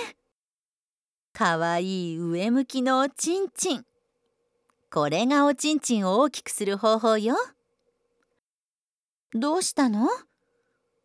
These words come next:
下見たいの？ママの下半身も裸になってほしいの？パンツを脱いで大事なところを見せてほしいの？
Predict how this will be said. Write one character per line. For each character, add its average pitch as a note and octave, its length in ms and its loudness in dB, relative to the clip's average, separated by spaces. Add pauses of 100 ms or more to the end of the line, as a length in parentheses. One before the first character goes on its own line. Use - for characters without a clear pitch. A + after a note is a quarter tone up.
(880)
下 F#4 520 -4
見 F4+ 180 -2
た F4+ 280 2
い C#4 120 6
の？ D#3+ 260 -2 (1400)
マ F#4+ 240 2
マ D#4+ 140 4
の B3 120 4
下 B3+ 200 4
半 E4+ 120 2 (160)
身 C#4 120 0
も F3 120 0
裸 F#3 360 0
に G3+ 120 0
な A3 140 2
っ - 20 -8
て - 140 -6
ほ D#3+ 140 -8
し F#3+ 260 -2
い E3+ 60 -2
の？ E3 220 -2 (1700)
パ G#3 240 2
ン G#3+ 140 0
ツ E3+ 220 -4
を D3 200 -4
脱 F3+ 180 0
い B3 180 4
で F#3+ 280 -2 (580)
大 F#3 300 2
事 A3+ 120 -4
な A#3 120 2
と C4+ 100 0
こ C#4+ 140 2
ろ C#4+ 120 4
を B3 60 4
見 C4+ 120 2
せ F4+ 140 0
て - 80 -4
ほ A#3+ 140 -2
し C#4+ 260 2
い C#4 60 4
の？ A#3+ 180 0